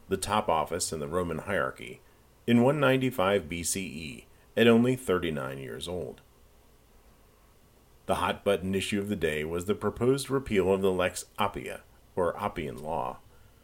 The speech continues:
which restricted the luxury and extravagance of women in order to save money for the public treasury. It had been enacted during the Second Punic War, when Rome was suffering financially. It also had, as its moral underpinning,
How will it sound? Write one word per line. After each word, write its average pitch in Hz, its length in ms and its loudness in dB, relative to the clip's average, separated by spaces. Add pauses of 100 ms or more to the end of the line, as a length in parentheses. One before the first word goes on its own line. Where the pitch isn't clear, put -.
(140)
which 131 200 2
restricted 170 500 2
the 160 80 -2
luxury 127 440 4
and 123 80 2
extravagance 87 680 0
of 90 140 -4
women 73 380 0 (420)
in 131 120 6
order 156 200 4
to 175 100 2
save 135 340 4
money 80 320 -2
for 73 160 -8
the 82 100 -4
public 78 440 -8
treasury. 90 540 -2 (1700)
It 127 120 6
had 101 160 6
been 92 140 2
enacted 87 500 0
during 87 240 -4
the 85 80 -6
Second 101 380 -2
Punic 117 340 2
War, 57 320 -10 (340)
when 113 220 6
Rome 98 260 6
was 101 160 4
suffering 76 480 -2
financially. 78 760 -6 (1500)
It 139 120 10
also 151 320 4
had, 76 380 -6
as 90 200 -2
its 90 180 -6
moral 92 320 2
underpinning, 85 640 -4